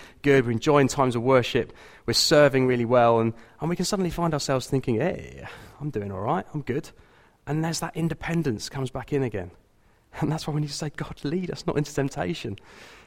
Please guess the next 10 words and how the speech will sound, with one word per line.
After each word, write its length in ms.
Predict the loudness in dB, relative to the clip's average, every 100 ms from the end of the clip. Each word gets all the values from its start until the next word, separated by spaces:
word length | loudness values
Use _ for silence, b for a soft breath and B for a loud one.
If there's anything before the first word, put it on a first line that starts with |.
| B _ _
Save 460 | -12 -10 -8 -6 -2
me 140 | 0
from 240 | 0 0 0
that. 200 | -2 -4
Save 380 | -8 -6 -4
me 160 | 0 -2
from 220 | -2 0
that 160 | 0 0
independent 680 | 0 2 0 0 -2 0 -2
spirit. 400 | -2 0 0 -2